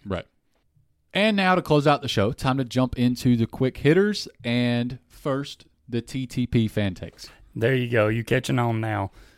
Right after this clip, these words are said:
Speaker 2: We're gonna start this off with my amazing wife, Carrie. Follow her on Twitter at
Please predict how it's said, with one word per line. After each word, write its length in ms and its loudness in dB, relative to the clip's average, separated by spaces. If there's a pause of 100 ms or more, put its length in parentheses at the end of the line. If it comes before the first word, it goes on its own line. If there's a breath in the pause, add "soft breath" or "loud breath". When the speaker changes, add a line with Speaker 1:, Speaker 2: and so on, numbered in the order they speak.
(320 soft breath)
Speaker 2:
We're 120 2
gonna 160 0
start 280 -2
this 200 -2
off 260 0
with 100 -8
my 160 0
amazing 460 -2
wife, 260 -4
Carrie. 380 -4
Follow 480 2
her 220 0
on 140 -4
Twitter 480 -4 (120)
at 320 -2